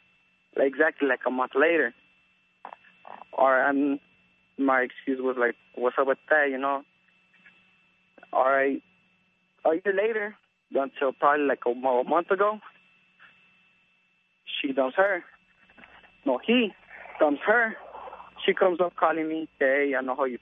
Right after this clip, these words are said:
feel, this and this, that and that. I'm sorry." And me, you know,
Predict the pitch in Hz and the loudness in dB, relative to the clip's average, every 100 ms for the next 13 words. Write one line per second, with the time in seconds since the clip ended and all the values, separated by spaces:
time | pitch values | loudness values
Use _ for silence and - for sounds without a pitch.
0 | - 139 143 131 127 - 123 127 127 127 | -2 2 4 2 0 -2 -2 0 2 2
1 | 117 120 127 135 135 131 _ _ _ _ | 0 0 0 2 0 -2 _ _ _ _
2 | - 120 - 139 143 143 139 139 _ _ | -6 -4 0 2 2 0 -2 -6 _ _
3 | _ _ _ _ 143 143 139 143 165 160 | _ _ _ _ 2 2 2 2 2 4
4 | 165 147 147 151 147 | 2 0 0 2 0